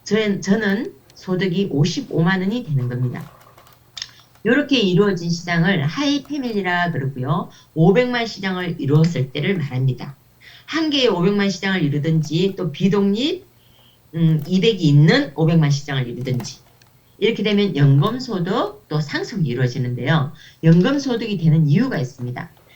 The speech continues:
매달 반복적인 재구매를 통해서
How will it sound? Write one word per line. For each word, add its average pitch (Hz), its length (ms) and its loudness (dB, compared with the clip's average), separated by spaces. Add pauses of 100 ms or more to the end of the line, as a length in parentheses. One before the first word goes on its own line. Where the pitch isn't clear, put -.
(140)
매달 269 600 4
반복적인 180 880 -4
재구매를 160 580 -2
통해서 147 580 -2